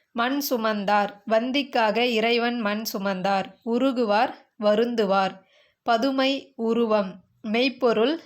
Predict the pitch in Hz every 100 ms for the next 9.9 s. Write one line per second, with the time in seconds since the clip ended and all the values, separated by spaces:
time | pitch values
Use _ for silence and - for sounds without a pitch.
0 | _ - 220 240 247 233 226 240 220 196
1 | 202 185 - _ _ _ - 220 254 254
2 | 233 208 202 277 302 - _ - 208 226
3 | 247 196 185 196 185 190 _ _ _ -
4 | 220 247 262 269 269 247 208 202 214 208
5 | 202 _ - 240 247 247 247 254 254 208
6 | 202 202 202 190 - 202 233 247 247 254
7 | 294 - _ - 208 208 214 208 202 185
8 | _ _ _ _ _ 247 262 262 302 302
9 | 294 - - 240 254 233 220 202